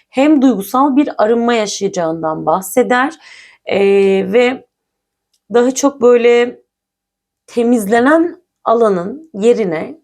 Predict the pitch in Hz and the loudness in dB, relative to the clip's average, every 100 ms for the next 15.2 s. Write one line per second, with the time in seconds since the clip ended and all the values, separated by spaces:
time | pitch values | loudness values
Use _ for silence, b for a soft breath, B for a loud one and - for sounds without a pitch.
0 | - 202 202 202 - 294 - 226 214 185 | -4 0 0 0 -8 -8 -2 0 0 -4
1 | 220 254 196 190 196 196 185 165 165 170 | -2 0 0 0 -2 -2 -4 0 -2 0
2 | 247 214 202 196 - 156 156 233 330 B | -2 0 -4 -4 -10 -4 -2 -4 -8 B
3 | B B B B - 269 311 320 240 277 | B B B B -2 2 0 0 -4 -2
4 | 247 262 254 - 277 254 254 269 - 226 | 0 -2 -4 -2 -2 -2 -2 -4 -2 0
5 | 240 226 240 220 214 214 226 208 196 190 | 0 0 -2 -2 -6 -2 -2 0 0 0
6 | 196 180 170 165 160 - 220 240 170 165 | 0 0 -2 -2 -6 -6 -2 -2 0 -2
7 | 269 _ _ b b b b b _ _ | -4 _ _ b b b b b _ _
8 | 220 320 - 311 285 277 - - _ _ | 0 0 2 4 4 2 -4 -16 _ _
9 | _ _ _ _ _ _ _ _ _ - | _ _ _ _ _ _ _ _ _ 2
10 | 247 247 262 320 320 233 226 202 254 233 | 4 2 0 -4 -2 -2 -2 -2 0 0
11 | 190 196 214 - 175 185 180 - 160 160 | 0 0 -2 -6 -4 -4 -4 -6 -8 -8
12 | 170 _ - 196 226 190 226 - 233 220 | -16 _ -4 0 0 -2 -4 0 0 2
13 | 196 196 214 208 208 - 190 190 185 190 | 4 4 2 -2 -2 -2 0 -2 -4 -4
14 | 196 - 190 175 175 190 196 160 160 - | -4 -4 -4 -4 -2 0 0 -2 -6 -4
15 | 160 160 | -6 -6